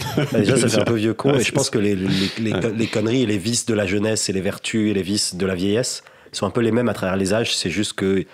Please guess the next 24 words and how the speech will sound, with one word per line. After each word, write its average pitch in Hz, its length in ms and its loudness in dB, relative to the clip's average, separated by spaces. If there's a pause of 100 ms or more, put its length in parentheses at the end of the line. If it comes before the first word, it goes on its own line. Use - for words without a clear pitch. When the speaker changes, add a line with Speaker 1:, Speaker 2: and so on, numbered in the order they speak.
(440)
Speaker 1:
t'as - 80 0
certains 104 400 -2
outils 113 200 0
à 107 60 2
disposition 95 460 0
à 104 40 0
certaines - 280 -2
époques, 92 240 -2
tu - 100 -6
vois, 85 80 -2
mais 82 60 -2
chacun 95 280 -2
fait, - 160 -4
chacun - 640 -4
y 95 80 0
va 90 80 0
de 87 60 -6
sa - 100 -6
connerie, 90 260 -4
tu - 100 -12 (200)
vois. 95 220 2
Speaker 2:
Ouais. 85 80 -2 (500)
Speaker 1:
Et 110 40 4
Speaker 2:
Oui. 87 720 0